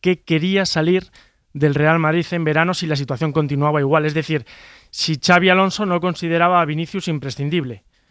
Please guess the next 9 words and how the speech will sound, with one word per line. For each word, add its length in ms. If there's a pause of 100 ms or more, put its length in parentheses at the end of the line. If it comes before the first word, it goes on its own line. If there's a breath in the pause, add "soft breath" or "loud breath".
(220)
El 100
bas-, 180
el 140
brasileño 480
creía 280
que 60
entonces 360
debía 240
salir. 300